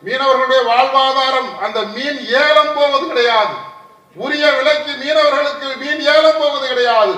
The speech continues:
கடனாளியாக மிக குறைவாக பத்து லட்சம் ரூபாயிலிருந்து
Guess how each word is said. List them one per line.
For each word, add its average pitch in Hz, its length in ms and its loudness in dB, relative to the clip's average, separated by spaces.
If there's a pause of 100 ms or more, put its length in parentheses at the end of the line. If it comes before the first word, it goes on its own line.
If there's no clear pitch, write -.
(560)
கடனாளியாக 294 840 2
மிக 277 200 0
குறைவாக 277 580 -4
பத்து 254 400 -4
லட்சம் 262 400 -4 (100)
ரூபாயிலிருந்து 262 840 4